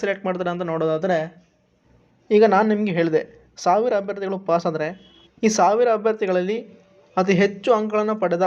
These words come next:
ಅರವತ್ತು ವ್ಯಕ್ತಿಗಳನ್ನು, ಅದೆಷ್ಟು ಬೇಕಾದ್ರೂ ಆಗಿರ್ಬೋದು, ಇನ್ನೂರ ಎಂಬತ್ತಾಗಿರ್ಬೋದು, ಇನ್ನೂರ ಅರವತ್ತಾಗಿರ್ಬೋದು, ಇನ್ನೂರಾಗಿರ್ಬೋದು, ನೂರ ಇಪ್ಪತ್ತು, ನೂರ ನಲವತ್ತು ಕೂಡ ಆಗಿರ್ಬೋದು. ಇಲ್ಲಿ ಸರಿಯಾಗಿ ಇಷ್ಟೇ ತೊಗೊಬೇಕು ಅಂತ ಹೇಳಿಲ್ಲ. ಸಾವಿರ ಅಭ್ಯರ್ಥಿಗಳು ಪಾಸ್ ಆಗಿದ್ದಾರೆ ಅಂದರೆ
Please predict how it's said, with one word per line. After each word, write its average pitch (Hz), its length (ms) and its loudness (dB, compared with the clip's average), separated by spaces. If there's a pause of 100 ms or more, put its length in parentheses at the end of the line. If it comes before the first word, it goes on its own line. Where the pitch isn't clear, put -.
(160)
ಅರವತ್ತು 220 460 -2 (100)
ವ್ಯಕ್ತಿಗಳನ್ನು, 160 640 -2 (1040)
ಅದೆಷ್ಟು 170 320 -2
ಬೇಕಾದ್ರೂ 202 260 4
ಆಗಿರ್ಬೋದು, 165 420 -4 (560)
ಇನ್ನೂರ 175 300 2
ಎಂಬತ್ತಾಗಿರ್ಬೋದು, 170 640 -2 (120)
ಇನ್ನೂರ 165 300 -2
ಅರವತ್ತಾಗಿರ್ಬೋದು, 170 720 0 (160)
ಇನ್ನೂರಾಗಿರ್ಬೋದು, 170 840 -2 (400)
ನೂರ 226 240 2 (140)
ಇಪ್ಪತ್ತು, 185 420 -4
ನೂರ 214 240 -2
ನಲವತ್ತು 165 380 -2
ಕೂಡ 180 180 2
ಆಗಿರ್ಬೋದು. 156 440 -4 (600)
ಇಲ್ಲಿ 214 220 2
ಸರಿಯಾಗಿ 190 300 4
ಇಷ್ಟೇ 220 240 2
ತೊಗೊಬೇಕು 190 420 0
ಅಂತ 180 180 -4
ಹೇಳಿಲ್ಲ. 160 260 2 (1400)
ಸಾವಿರ 202 240 4 (120)
ಅಭ್ಯರ್ಥಿಗಳು 208 440 -4
ಪಾಸ್ 170 240 -2
ಆಗಿದ್ದಾರೆ 170 320 0
ಅಂದರೆ 160 160 -6